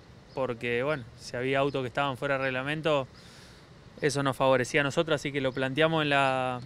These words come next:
con los comisarios deportivos. Los comisarios lo aceptaron y cuando lo trasladaron a la parte técnica, la parte técnica dijo que no, porque ya estaba fuera de tiempo. Así que, bueno, no se pudo llevar a cabo,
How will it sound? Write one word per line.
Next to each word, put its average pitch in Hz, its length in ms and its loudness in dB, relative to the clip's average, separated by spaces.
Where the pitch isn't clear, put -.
con 139 100 -4
los 135 80 -4
comisarios 135 360 2
deportivos. 165 580 0
Los 143 140 -8
comisarios 139 760 2
lo 135 160 2
aceptaron 180 640 4
y 127 240 -2
cuando 123 300 -2
lo 120 580 -2
trasladaron 131 460 2
a 139 80 2
la 135 80 2
parte 143 260 -2
técnica, 151 340 0
la 131 100 2
parte 127 240 -4
técnica 135 320 -4
dijo 127 200 -2
que 120 80 -2
no, 151 160 -4
porque 123 180 -4
ya 123 120 -6
estaba 123 220 6
fuera 131 200 0
de 127 80 4
tiempo. 127 340 0
Así 123 300 -8
que, 120 440 -2
bueno, 120 200 -6
no 127 120 -6
se 135 100 -6
pudo 131 220 -2
llevar 135 240 2
a 131 60 0
cabo, 180 300 6